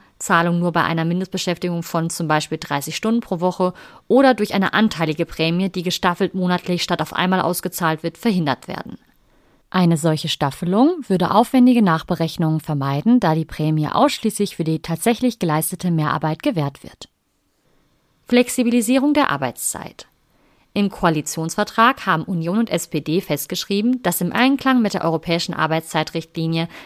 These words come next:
eine wöchentliche statt einer täglichen Höchstarbeitszeit geschaffen werden soll. Aktuelle Situation. Derzeit sieht Paragraph drei Arbeitszeitgesetz eine tägliche Höchstarbeitszeit von acht Stunden vor, welche auf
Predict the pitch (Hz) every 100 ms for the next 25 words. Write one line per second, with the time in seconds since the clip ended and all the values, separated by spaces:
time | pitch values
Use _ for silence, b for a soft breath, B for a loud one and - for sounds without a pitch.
0 | B - 180 180 185 247 269 240 220 247
1 | - 202 185 185 - 170 175 180 160 156
2 | 160 160 160 - 165 160 226 139 - -
3 | - - - - - - _ _ _ _
4 | _ _ _ _ _ 185 202 185 160 165
5 | 147 - 269 - - - 160 - b b
6 | b b b b 180 175 - 196 214 330
7 | - - 180 - 165 160 156 151 - 160
8 | 185 156 151 147 - 131 143 175 233 294
9 | - 170 170 220 226 226 233 185 180 175
10 | 170 170 - 180 165 175 - 160 156 185
11 | - - 165 139 101 - - - B B
12 | B - 196 - - -